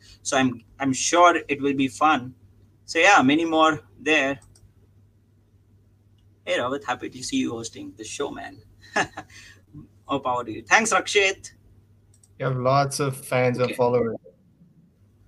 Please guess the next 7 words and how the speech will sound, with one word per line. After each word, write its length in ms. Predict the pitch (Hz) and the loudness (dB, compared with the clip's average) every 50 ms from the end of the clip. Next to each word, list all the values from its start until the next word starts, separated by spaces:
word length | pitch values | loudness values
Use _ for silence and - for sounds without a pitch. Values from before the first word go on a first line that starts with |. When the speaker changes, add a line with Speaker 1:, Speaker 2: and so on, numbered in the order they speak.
| _ _ _ _ _ _ _ _ _ _ _ _ _ _ _ _ _ - | _ _ _ _ _ _ _ _ _ _ _ _ _ _ _ _ _ -6
Speaker 1:
That's 240 | 131 135 - - | -6 -4 -4 -2
you. 460 | 151 160 185 208 196 160 131 123 - - _ - - - - | 4 8 10 10 10 10 8 4 0 -8 _ -20 -10 -2 2
<laughs> 380 | 214 196 - - 202 180 170 | 2 2 4 4 4 4 4
Steve, 500 | 156 - - 196 202 214 196 165 156 - - | 2 0 2 4 6 6 6 6 4 0 -6
you 220 | 185 175 190 214 | 0 4 6 8
have 300 | 196 185 190 185 165 151 | 8 8 8 6 4 4
them. 360 | 175 175 156 139 120 127 135 | 4 4 4 4 2 -2 -4